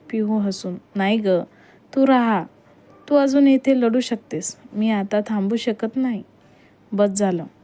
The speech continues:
ती एक छोटा बॅग घेऊन निघते. सुलभा दूर उभी होती. तिच्या डोळ्यात अश्रू आहे, अश्रू येत होते. काही न बोलता डोळ्यांनी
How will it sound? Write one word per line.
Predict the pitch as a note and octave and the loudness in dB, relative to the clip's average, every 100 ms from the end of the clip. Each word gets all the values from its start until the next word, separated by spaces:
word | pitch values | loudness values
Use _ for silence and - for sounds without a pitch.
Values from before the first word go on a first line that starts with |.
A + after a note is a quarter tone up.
| _ _ _ _ _ - - | _ _ _ _ _ -20 -4
ती | C4 | 2
एक | B3+ A3 A#3+ - | 4 4 2 -6
छोटा | - A3 G#3 | -6 -4 -2
बॅग | A3 G#3+ | 0 0
घेऊन | G#3+ G#3 G3+ | 0 -2 0
निघते. | G#3+ A3 G#3 - - _ _ _ - | 2 0 -2 -12 -14 _ _ _ -14
सुलभा | - G#3+ G#3 A3 | -4 -2 0 -2
दूर | G#3+ A3+ B3 | -2 0 2
उभी | C4+ B3 | 2 2
होती. | A#3+ G#3 E3+ - _ _ _ _ - _ - | 0 0 -10 -12 _ _ _ _ -20 _ -4
तिच्या | C#4 C4 D4 | -2 2 2
डोळ्यात | C4 B3+ B3+ C4 | 2 2 2 2
अश्रू | B3 - - C4 | -2 -2 -2 0
आहे, | B3 G#3+ G#3 - _ | 2 0 -4 -10 _
अश्रू | - G#3+ - B3+ C4 | -6 -6 -4 -2 2
येत | A#3 A3+ | 2 0
होते. | A#3 G#3 F#3+ - _ _ _ _ _ _ - _ | -4 -8 -12 -14 _ _ _ _ _ _ -20 _
काही | - G3+ G#3 | 0 4 4
न | A#3 A#3+ | 4 4
बोलता | A3 G#3 G#3 G#3 | 2 0 0 0
डोळ्यांनी | G#3+ G#3 G3 G3 G3+ A#3 | 2 2 2 0 0 0